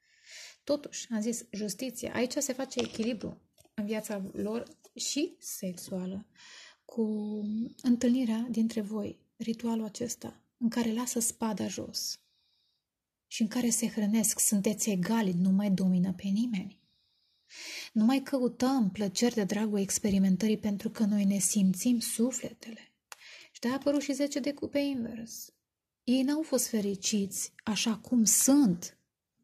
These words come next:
acum, în preajma voastră. Și cât timp nu, nu sunt împreună cu voi,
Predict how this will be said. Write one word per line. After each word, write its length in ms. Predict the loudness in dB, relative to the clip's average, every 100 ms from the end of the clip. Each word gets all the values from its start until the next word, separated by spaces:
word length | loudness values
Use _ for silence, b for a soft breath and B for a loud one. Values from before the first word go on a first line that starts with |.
| _ _ _
acum, 520 | -14 -2 0 0 -4 -6
în 100 | -4
preajma 360 | -4 -4 -4
voastră. 580 | -2 -4 -8 -12 -16 -20 -20 -6 -6 -6 _ -20 _ _ _ -2 -2 B B B B B B B
Și 480 | -2 2 4 4 0 -12 _
cât 240 | 0 2 4
timp 200 | 4 6
nu, 360 | 6 4 2 -2
nu 160 | -2
sunt 280 | 0 -2 -2
împreună 580 | -2 0 2 4 2 0 -6 -20 -20 -20 -16 -16
cu 140 | -6
voi, 340 | -2 2 2